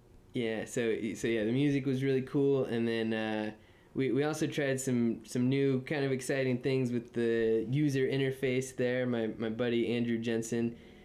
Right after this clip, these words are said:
uh, did the web development, so we have the music kind of fade in and out and change to different tracks as you scroll through the comic. Um, and we also did, tried out some things with the, uh,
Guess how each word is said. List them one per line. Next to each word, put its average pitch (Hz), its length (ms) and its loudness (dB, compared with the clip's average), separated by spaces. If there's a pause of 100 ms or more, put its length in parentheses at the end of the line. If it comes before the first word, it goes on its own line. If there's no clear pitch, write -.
(140)
uh, 104 280 -2
did 104 240 0
the 104 80 2
web 110 240 0
development, 107 680 -2 (340)
so - 160 -4
we 107 120 2
have 104 260 -2
the 104 60 0
music 110 600 0 (100)
kind 110 220 -2
of 101 80 -4
fade 113 340 0
in 110 220 0
and 107 120 0
out 107 280 -2
and 107 180 -2
change 107 460 -2
to 110 80 -4
different 104 340 -4
tracks 110 460 -6
as 101 180 0
you 104 80 -2
scroll 104 380 -2
through 113 180 -4
the 104 60 -6
comic. 104 560 -4 (840)
Um, 98 540 -4 (160)
and - 20 -4
we 104 120 -2
also 101 240 -4
did, 101 260 -2 (220)
tried 117 240 -2
out 113 160 -2
some 110 160 -2
things 110 300 0
with 101 320 -2
the, 101 280 0
uh, 98 340 -4